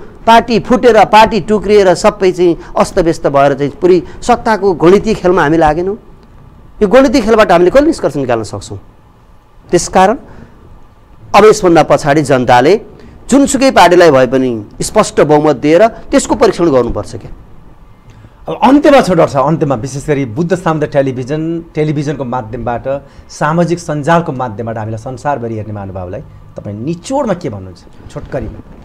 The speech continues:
Speaker 1: राजनीति देशको मूल सन्दर्भ हो। राजनीतिलाई हामीले सफा गर्नुपर्नेछ। राजनीतिमा रहेका विकारहरू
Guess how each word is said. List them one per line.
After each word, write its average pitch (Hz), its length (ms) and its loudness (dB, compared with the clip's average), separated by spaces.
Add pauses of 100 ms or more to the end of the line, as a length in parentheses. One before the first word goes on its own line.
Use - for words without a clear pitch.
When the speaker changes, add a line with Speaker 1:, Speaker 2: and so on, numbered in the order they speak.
(1080)
Speaker 1:
राजनीति 175 600 2 (1400)
देशको 165 440 2 (1120)
मूल 190 240 4
सन्दर्भ 131 460 -2
हो। 113 280 -6 (1800)
राजनीतिलाई 165 1040 4 (160)
हामीले 147 320 2
सफा 196 540 2
गर्नुपर्नेछ। 120 720 0 (800)
राजनीतिमा 180 600 2
रहेका 175 320 4 (160)
विकारहरू 156 600 4